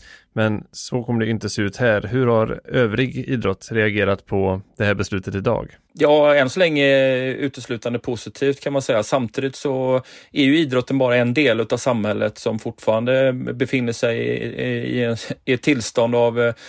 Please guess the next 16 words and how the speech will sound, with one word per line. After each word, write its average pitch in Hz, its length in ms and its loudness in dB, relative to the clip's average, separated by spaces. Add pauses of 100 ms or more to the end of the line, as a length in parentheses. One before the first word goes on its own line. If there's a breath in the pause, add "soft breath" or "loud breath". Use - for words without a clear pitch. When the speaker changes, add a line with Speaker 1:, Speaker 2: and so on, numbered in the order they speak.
Speaker 2:
osäkerhet, 123 880 0
och 120 280 0
där 120 180 2
det 123 100 0
är 123 60 2
mycket 135 260 0
lidande 117 640 2
och, 120 320 -2
eh, 117 480 -2 (420 loud breath)
eh, 113 400 0
och 117 200 -4
en 123 80 2
hel 123 180 4
del 117 240 4
död. 120 380 4
Eh, 117 420 2